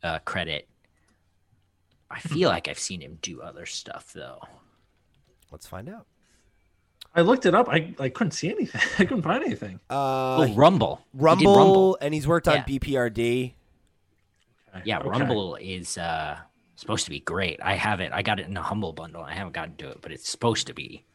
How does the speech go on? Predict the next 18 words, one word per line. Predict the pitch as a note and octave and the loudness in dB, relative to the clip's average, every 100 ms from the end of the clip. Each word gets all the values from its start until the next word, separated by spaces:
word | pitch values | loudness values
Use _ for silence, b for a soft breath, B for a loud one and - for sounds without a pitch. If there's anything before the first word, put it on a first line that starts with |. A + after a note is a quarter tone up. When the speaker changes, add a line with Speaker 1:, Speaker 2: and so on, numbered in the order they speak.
| _ - | _ -10
Speaker 1:
really, | F2+ D2+ D#2 | -8 -6 -8
really | D#2 - - | -10 -12 -14
good. | D3+ - _ _ _ | -16 -16 _ _ _
Speaker 3:
Yeah, | - A2 A2 C3+ | -14 -8 -4 -4
Speaker 2:
Okay. | A#2+ B2 C3+ C#3 B2 | -6 -10 -14 -16 -16
Speaker 3:
he's | C#3+ | -16
worked | C#3+ D3 - | -14 -10 -8
on | B2+ B2+ B2+ C3 C3 C3 C3+ C3+ C#3 C#3 C#3 C#3 C#3 C#3 C#3 C#3+ C#3+ _ _ _ _ _ - | -6 -6 -6 -6 -6 -6 -6 -8 -10 -12 -12 -12 -12 -12 -14 -14 -18 _ _ _ _ _ -20
a | |
few | - B3 | -2 0
other | C3 A2+ | 2 0
things | G#2+ A#2 A2 | -6 -10 -10
for, | A2 | -12
like, | G#2 | -10
Marvel | G#2 G#2+ A2 | -10 -10 -10
and | A2+ | -10
D | A2 G#2+ | -10 -12
C. | - A2+ | -10 -12